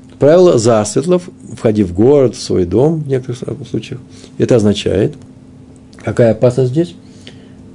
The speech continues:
Какая опасность здесь была? Да нет, там в Египте не выходите из своих,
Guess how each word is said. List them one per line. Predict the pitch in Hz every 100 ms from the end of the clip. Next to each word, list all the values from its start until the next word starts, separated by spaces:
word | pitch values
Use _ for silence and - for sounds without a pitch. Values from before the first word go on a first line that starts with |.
| -
Какая | 113 127
опасность | - 107 104 98
здесь | 104
была? | 135 - - -
Да | 143
нет, | 175 117 - - - -
там | 147 135
в |
Египте | 127 135 175 139
не | 131
выходите | 147 139 139 160 156 -
из | -
своих, | 127 135 117 -